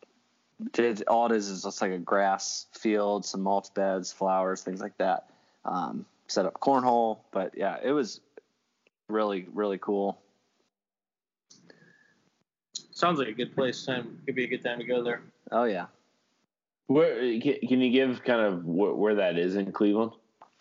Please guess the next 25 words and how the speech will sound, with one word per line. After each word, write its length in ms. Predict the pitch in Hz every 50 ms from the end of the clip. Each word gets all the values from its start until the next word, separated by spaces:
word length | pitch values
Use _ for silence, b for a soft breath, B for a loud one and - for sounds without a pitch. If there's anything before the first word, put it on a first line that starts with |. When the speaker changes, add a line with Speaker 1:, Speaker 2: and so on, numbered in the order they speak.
| - -
Speaker 1:
Uh, 260 | 135 139 143 147 143 131
it's 180 | 123 - - 110
ri-, 320 | - 104 104 113 120 120 - -
it's 260 | 120 110 - - - - - _ B B B B B _ _ - - - -
d-, 140 | - - - - _
pretty, 300 | - - 185 214 185 131 - B B B B B B
it's 200 | - 117 117 -
on, 360 | 143 143 151 151 151 147 143
um, 640 | - - 107 104 101 101 95 95 95 95 92 95 - - _ _ _ - - _ _ _ _ _ _ _ _ _ _ _ _ _ _ _ _ _ _ _ - -
Co-, 200 | - - - - -
uh, 300 | - 101 95 87 85 -
Columbus 560 | - - - 120 123 127 127 117 110 - -
Road, 540 | 107 107 110 110 110 107 107 107 104 101 104 b b b b b b b b b b b _ _ _ -
probably 800 | - 135 127 135 127 120 113 120 120 120 117 120 117 113 113 113
about 540 | 113 107 - _ _ _ _ _ 117 113 110
a 40 | 98
half 340 | - 120 110 113 113 -
mile 340 | - 101 98 101 104 104 104 107
or 120 | 107 104
so 400 | - - - 104 104 104 104 104
from 460 | 101 - - 104 98 95 92 92 92
the 80 | 87 87
West 240 | 92 101 101 - -
Side 180 | - 101 95 95
Market. 480 | 92 95 101 104 - 143 147 143 -